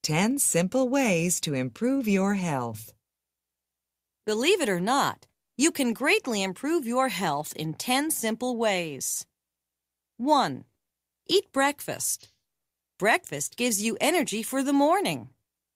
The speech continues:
Speaker 2: Two, go for a walk.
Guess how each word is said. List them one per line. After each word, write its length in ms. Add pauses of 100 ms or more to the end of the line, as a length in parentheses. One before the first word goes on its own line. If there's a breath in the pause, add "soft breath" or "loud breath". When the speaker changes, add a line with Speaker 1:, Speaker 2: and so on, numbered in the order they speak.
(840)
Speaker 2:
Two, 440 (640)
go 240
for 320
a 60
walk. 600